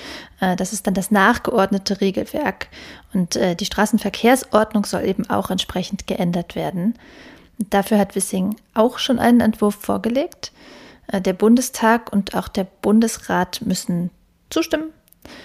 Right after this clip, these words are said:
Bis zum Ende des Jahres könnte die Reform dann insgesamt verabschiedet werden. Und da gab's sogar mal Lob für Wissing von Öko-ExpertInnen. Das passiert ja nicht sehr oft.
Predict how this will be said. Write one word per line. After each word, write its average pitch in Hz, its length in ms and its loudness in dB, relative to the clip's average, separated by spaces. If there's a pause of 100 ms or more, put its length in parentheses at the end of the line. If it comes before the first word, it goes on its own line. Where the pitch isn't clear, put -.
(880)
Bis 226 180 2
zum - 120 -4
Ende 202 180 4
des 190 200 -2
Jahres 220 400 2
könnte 214 260 4
die 202 100 0
Reform 196 460 0
dann 190 100 2
insgesamt 190 480 -2
verabschiedet - 600 -10
werden. 208 320 -6 (1160)
Und 208 280 2
da 185 60 4 (160)
gab's - 340 -2
sogar 233 260 4
mal 214 180 6
Lob 214 280 2
für 175 160 0
Wissing 208 320 2
von 208 260 2
Öko-ExpertInnen. 185 1300 0
Das 196 140 -2
passiert 240 380 -2
ja 175 200 0 (180)
nicht 190 200 -2
sehr 190 160 0
oft. - 400 -2